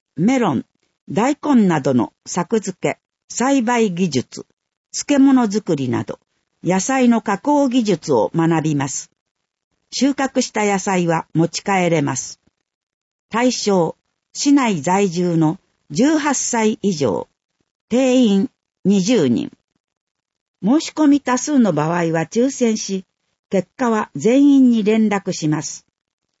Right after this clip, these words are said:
費用、二万一千円。申し込み、五月二十四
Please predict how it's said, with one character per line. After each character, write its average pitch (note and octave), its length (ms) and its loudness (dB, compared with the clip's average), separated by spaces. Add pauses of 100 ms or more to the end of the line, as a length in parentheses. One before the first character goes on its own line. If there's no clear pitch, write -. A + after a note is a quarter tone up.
(260)
費 D3+ 160 0
用、 B2+ 320 0 (340)
二 F#3+ 160 2
万 B3 380 2
一 C#3 100 -4
千 E3+ 480 -2
円。 C3+ 220 -2 (920)
申 A#3+ 220 2
し - 140 -6
込 G#3 160 -2
み、 F3+ 200 -4 (560)
五 C4 140 0
月 B3 320 -4
二 A#3 160 4
十 G#3+ 260 0
四 C#3 160 0